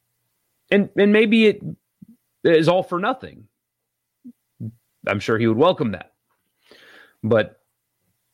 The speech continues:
go ahead and get a head start on the process if I were him, just in case. Big Dog says, "If Lemonis does not make the S E C tournament, is he on the hot seat next year? Not a fan of the long ball approach. Put the ball on the ground and make people make plays, especially in the S E C's worst defense."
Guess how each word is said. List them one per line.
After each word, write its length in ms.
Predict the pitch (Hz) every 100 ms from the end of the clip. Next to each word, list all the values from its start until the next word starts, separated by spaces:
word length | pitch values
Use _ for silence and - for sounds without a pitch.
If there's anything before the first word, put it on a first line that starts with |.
| 113
go 160 | 156
ahead 120 | 147
and 80 | 139
get 120 | 120
a 40 | 113
head 160 | 110
start 180 | - 104
on 60 | 92
the 60 |
process 480 | 85 82 - - - _ _ _ -
if 100 | -
I 100 | 55
were 80 | 95
him, 140 | - - _ _ _ _ _ _ -
just 240 | - 160 -
in 100 | 104
case. 140 | - _ _ _ _ - _ - - _ - - _ _ _ _ _ _ - - - - - _ -
Big 180 | 143 131
Dog 220 | 120 107
says, 160 | 117
"If 80 | 107
Lemonis 400 | 104 117 170 165
does 160 | 123 107
not 240 | 156 190
make 160 | 147 120
the 160 | 117
S 160 | 117 -
E 60 | 113
C 120 | 117
tournament, 400 | 151 165 127 107
is 140 | 101
he 140 | - 156
on 140 | 147
the 80 | 127
hot 200 | 123 113
seat 220 | - 120
next 300 | 117 107 -
year? 260 | 87 - _ _
Not 200 | - 113 131
a 20 |
fan 200 | 135 131
of 100 | 110
the 60 |
long 260 | 107 117 113
ball 160 | 104 101
approach. 360 | - 113 101
Put 140 | 127 113
the 60 |
ball 280 | 98 110 107
on 60 | 107
the 80 |
ground 220 | 101 104 104
and 80 |
make 180 | 101 101
people 220 | 113 101
make 240 | 101 98 -
plays, 260 | 110 98
especially 640 | 95 - 104 98 - 104 98
in 80 | 101
the 160 | 92
S 180 | 92 -
E 80 | 85
C's 280 | - 76 98
worst 260 | - -
defense." 380 | - - - -